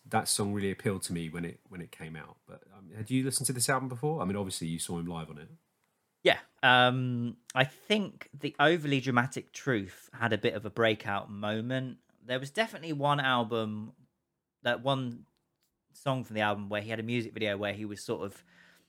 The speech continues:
Speaker 2: in a Guantanamo Bay outfit and he was being dragged on the floor. I can't remember which one that was, but I
Speaker 1: Oh,
Speaker 2: remember
Speaker 1: yeah.
Speaker 2: that getting a lot of coverage.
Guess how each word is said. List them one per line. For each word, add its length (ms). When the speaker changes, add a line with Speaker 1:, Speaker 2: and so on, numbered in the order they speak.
Speaker 2:
in 120
a 40
Guantanamo 600
Bay 560
outfit 500
and 120
he 80
was 120
being 280
dragged 340
on 80
the 60
floor. 560
I 80
can't 200
remember 180
which 240
one 140
that 100
was, 320
but 140
I 80
Speaker 1:
Oh, 80
Speaker 2:
remember 240
Speaker 1:
yeah. 100
Speaker 2:
that 140
getting 240
a 40
lot 220
of 380
coverage. 640